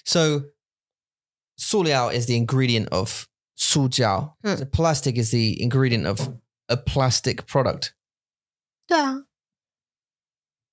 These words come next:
Speaker 1: Okay.
Speaker 2: 塑胶有不一样，塑胶的product有不一样的塑胶ingredient，对吧？
Speaker 1: Because for me, the, the ingredient of plastic
Speaker 2: 嗯。
Speaker 1: would be like P C, P C P P, P C P P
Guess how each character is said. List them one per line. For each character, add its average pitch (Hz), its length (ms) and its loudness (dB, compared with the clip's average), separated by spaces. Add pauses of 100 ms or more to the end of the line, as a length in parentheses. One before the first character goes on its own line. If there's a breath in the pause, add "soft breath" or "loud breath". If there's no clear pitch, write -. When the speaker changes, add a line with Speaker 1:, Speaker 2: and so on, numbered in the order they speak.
(220)
Speaker 1:
Okay. - 140 0
Speaker 2:
塑 415 180 2
胶 359 200 0
有 320 140 2
不 311 200 -2
一 294 60 0
样， - 140 -4
塑 349 320 2
胶 285 280 0
的 233 120 0
product 262 580 0
有 208 80 2
不 285 280 -2
一 226 180 -2
样 233 200 2
的 190 100 2
塑 240 320 2
胶 196 400 0
ingredient， 185 880 -2
对 202 120 -2
吧？ 170 60 2
Speaker 1:
Because 170 220 0
for 175 140 -2
me, 190 400 2
the, 127 80 -2
the 139 180 -4
ingredient 139 640 2
of 113 160 -4 (100)
plastic 135 680 0 (160)
Speaker 2:
嗯。 214 220 -6
Speaker 1:
would 123 160 0
be 123 160 0
like 110 400 -2 (600)
P 127 200 4
C, 110 480 2 (140)
P 135 120 0
C 117 140 2
P 117 180 2
P, 110 320 2
P 120 220 -2
C 110 140 2
P 110 200 2
P 92 240 -2